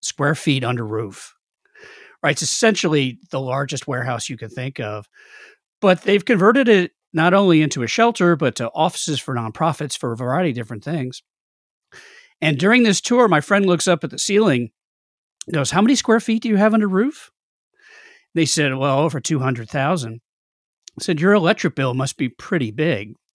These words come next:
They said, "Oh yeah, it's one of the largest components in terms of,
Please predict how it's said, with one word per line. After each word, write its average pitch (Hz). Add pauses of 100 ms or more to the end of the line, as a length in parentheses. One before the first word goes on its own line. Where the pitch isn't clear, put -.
(160)
They 170
said, -
"Oh 135
yeah, 107
it's -
one 131
of 117
the 117
largest 120
components 123
in -
terms 117
of, 110